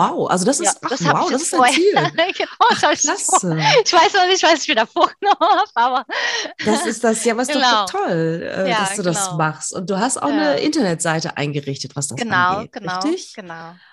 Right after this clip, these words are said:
Speaker 2: Ah, okay. Vielleicht können wir die auch in die Shownotes, kann ich die in die Shownotes stellen, dass die Hörerinnen und Hörer da mal draufklicken können,
Speaker 1: Ja,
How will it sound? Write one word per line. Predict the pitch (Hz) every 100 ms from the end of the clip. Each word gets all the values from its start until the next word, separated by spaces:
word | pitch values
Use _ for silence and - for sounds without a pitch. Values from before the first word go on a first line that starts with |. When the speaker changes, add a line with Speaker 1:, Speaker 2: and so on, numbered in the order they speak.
| _
Speaker 2:
Ah, | 165 175 175
okay. | 160 -
Vielleicht | 147 160 -
können | 185
wir | 175
die |
auch | 165
in | 170
die | 147
Shownotes, | - 170 185 175 165 160 -
kann | - 180
ich | -
die | 160
in |
die | 156
Shownotes | 143 180 160 151 -
stellen, | - 160 139 143 147
dass | 143
die | 156 143 143 - - - -
Hörerinnen | 190 180 170 196 170
und | 170 180
Hörer | 185 170 165
da | 143
mal | 147
draufklicken | 143 175 - 147 - 123
können, | - 156 143 208
Speaker 1:
Ja, | 156